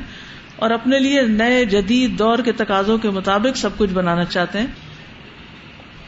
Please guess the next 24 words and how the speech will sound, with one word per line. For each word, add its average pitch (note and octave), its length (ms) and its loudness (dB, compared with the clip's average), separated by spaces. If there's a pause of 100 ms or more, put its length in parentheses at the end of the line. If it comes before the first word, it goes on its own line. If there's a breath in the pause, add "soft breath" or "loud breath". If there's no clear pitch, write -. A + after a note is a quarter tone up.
(140)
مال C4 260 2
و F#4 40 2
متاع D#4+ 360 2
کی E4 100 2
حد C#4 180 0
تک D#4 200 0
ان C#4 100 2
کا C#4 120 0
انٹرسٹ C4+ 380 2
ہو D#4 140 4
سکتا B3+ 420 0
ہے B3+ 120 2
کہ B3 160 0
جس A#3 260 -2
کو B3 180 2
وہ A3+ 240 2 (840)
خرچ B3+ 300 -2
کر A#3 160 0
کے B3 140 -2
کچھ A#3 240 0
اپنے A3 240 2
لیے A3+ 120 2
خرید G3 380 0
لیں۔ D#3 100 -2